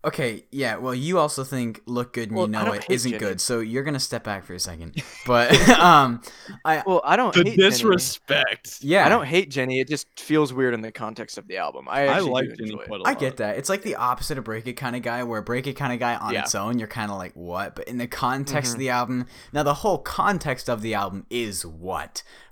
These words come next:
Speaker 1: But
Speaker 2: Mm-hmm. <laughs>
Speaker 1: it, that,
Speaker 2: Yeah.
Speaker 1: therefore it fits, and that's the thing
Speaker 2: Mm-hmm.
Speaker 1: where Heart is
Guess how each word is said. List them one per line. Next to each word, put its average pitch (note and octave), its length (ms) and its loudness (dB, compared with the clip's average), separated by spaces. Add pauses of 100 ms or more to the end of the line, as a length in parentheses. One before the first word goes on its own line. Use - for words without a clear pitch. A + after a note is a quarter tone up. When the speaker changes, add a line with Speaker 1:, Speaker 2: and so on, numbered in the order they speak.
Speaker 1:
But A2 340 2
Speaker 2:
Mm-hmm. C#3+ 320 -8 (560)
<laughs> - 80 -16
Speaker 1:
it, D#3+ 260 0
that, D#3 160 4
Speaker 2:
Yeah. E3+ 100 0
Speaker 1:
therefore D#3 600 6
it B2+ 180 0
fits, A#2+ 440 -4
and B2+ 340 -4
that's D#3+ 220 0
the G3 80 -4
thing C#3+ 220 -2
Speaker 2:
Mm-hmm. B2 100 -2
Speaker 1:
where A2 260 -4 (840)
Heart F#3+ 760 0
is D3 460 -4